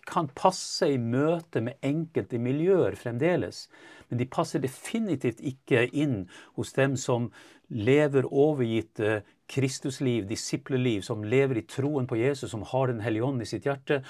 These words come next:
og hvor vi gjenkjenner åndens liv og kraft i mennesker, som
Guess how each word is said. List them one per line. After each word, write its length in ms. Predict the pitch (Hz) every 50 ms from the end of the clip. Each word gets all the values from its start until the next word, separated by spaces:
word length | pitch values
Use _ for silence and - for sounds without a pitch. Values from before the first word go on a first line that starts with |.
| - - -
og 160 | - - 127 113
hvor 140 | 113 117 113
vi 100 | 117 113
gjenkjenner 1040 | 104 98 127 131 139 139 139 143 147 135 - - - - 151 127 110 104 104 101 - -
åndens 520 | - 127 123 135 135 120 110 104 98 -
liv 380 | 110 98 113 131 127 120 104 101
og 80 | 95
kraft 440 | - - 123 139 131 - - - -
i 160 | - - 104
mennesker, 600 | 98 110 113 110 113 107 85 - - 101 92 95 - - - - - -
som 400 | - - - 143 135 139 135